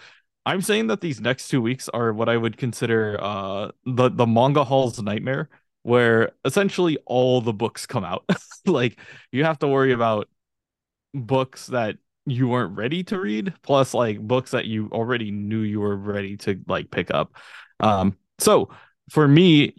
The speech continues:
uh, the three that I am looking at is Alice in Borderland six. Um, if you guys have watched the Netflix show, y-,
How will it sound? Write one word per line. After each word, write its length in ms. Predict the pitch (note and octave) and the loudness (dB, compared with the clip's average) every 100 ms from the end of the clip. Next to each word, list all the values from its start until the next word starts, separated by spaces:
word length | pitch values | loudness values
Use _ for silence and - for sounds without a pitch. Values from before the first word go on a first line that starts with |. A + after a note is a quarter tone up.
| - | -2
uh, 280 | B2+ A#2 A2+ | 2 4 2
the 280 | A#2 A2 - | 2 0 -2
three 260 | C#3 E3 E3 | 0 0 0
that 220 | C#3+ C3 | 0 2
I 160 | B2+ | 2
am 100 | B2+ | 0
looking 360 | A#2 A#2 C3 A2+ | -2 -4 -4 -4
at 200 | A2+ A2+ _ _ | -4 -6 _ _
is 320 | A2+ A#2 G#2 G#2+ - | -6 -6 -6 -10 -4
Alice 320 | B2 C#3+ D#3 | 0 0 2
in 120 | D3+ | 0
Borderland 560 | A#2 A#2+ B2+ A#2 G#2+ G#2 | 2 2 0 -2 -4 -8
six. 560 | - - - - - - _ _ - | -12 -8 -8 -6 -10 -10 _ _ -2
Um, 260 | G#2+ G#2 G2+ | 2 2 2
if 140 | A#2 | 2
you 40 | B2+ | 4
guys 280 | C#3+ A#2 | 4 0
have 180 | - B2 | -4 -2
watched 380 | G#2+ A#2 - - | 2 2 0 -4
the 80 | A2+ | -2
Netflix 460 | G#2+ G#2 C#3+ B2+ | 0 -2 -4 -4
show, 440 | - D3 C#3+ C#3+ C3+ _ _ _ _ - | -2 0 0 -2 -4 _ _ _ _ -8
y-, 280 | A#2 B2 | -4 -4